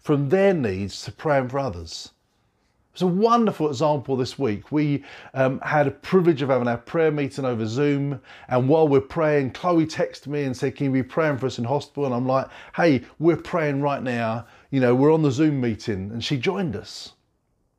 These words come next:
What was great, what I loved, I'm gonna sing Chloe's praises for a second and make her embarrassed. She texts me and says, "I could do a prayer." straight away follows up with,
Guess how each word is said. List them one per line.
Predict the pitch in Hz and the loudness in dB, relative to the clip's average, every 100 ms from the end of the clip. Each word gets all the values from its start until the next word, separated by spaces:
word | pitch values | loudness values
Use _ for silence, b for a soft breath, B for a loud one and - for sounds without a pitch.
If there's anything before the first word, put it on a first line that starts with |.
| _ - - | _ -18 -2
What | 302 269 | 2 2
was | - | 0
great, | - 180 151 131 | 0 2 2 0
what | 151 | 0
I | |
loved, | 139 143 110 95 - - B - | 2 2 0 -4 -10 -18 B -2
I'm | 135 | -2
gonna | 131 | 0
sing | - 139 | 0 -2
Chloe's | - 165 107 | 2 2 2
praises | - - 131 117 110 | 0 -2 0 2 0
for | - 104 | -2 -6
a | |
second | - 107 - 104 | -4 -6 -4 -4
and | |
make | 110 104 | -4 -4
her | 110 | -4
embarrassed. | 101 123 110 - - - B B B B B | -4 -4 -4 -8 -16 -20 B B B B B
She | - 190 | -4 0
texts | 285 311 - | 0 -2 -2
me | 147 | -2
and | 120 | 0
says, | 123 | 0
"I | 135 | 0
could | - 131 | 0 0
do | 123 | 0
a | |
prayer." | 123 165 101 92 - _ _ _ _ | 0 -2 -2 -6 -16 _ _ _ _
straight | - - - 440 311 | -6 -6 -4 -2 0
away | 240 220 | 4 4
follows | - 196 175 170 | 4 2 2 2
up | - | 0
with, | 101 98 | -4 -4